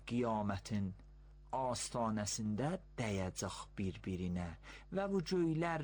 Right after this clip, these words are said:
və yer ayrı bir göylərə və yerə təbdil olacaq. Nəinki göylər və yer küllən nabud olacaq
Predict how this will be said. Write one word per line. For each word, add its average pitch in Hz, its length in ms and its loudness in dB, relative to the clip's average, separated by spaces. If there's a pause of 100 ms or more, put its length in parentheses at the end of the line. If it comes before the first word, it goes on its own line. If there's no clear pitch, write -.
(140)
və 127 80 0 (240)
yer 220 300 4 (500)
ayrı 147 460 4 (100)
bir 120 160 4 (220)
göylərə 101 720 2 (120)
və 95 80 2 (220)
yerə 104 240 2 (100)
təbdil 92 440 -4 (100)
olacaq. 92 560 -2 (540)
Nəinki 208 460 0 (160)
göylər 127 500 2 (160)
və 113 120 2
yer 107 340 2 (140)
küllən 110 480 2
nabud 98 500 0
olacaq 90 400 -2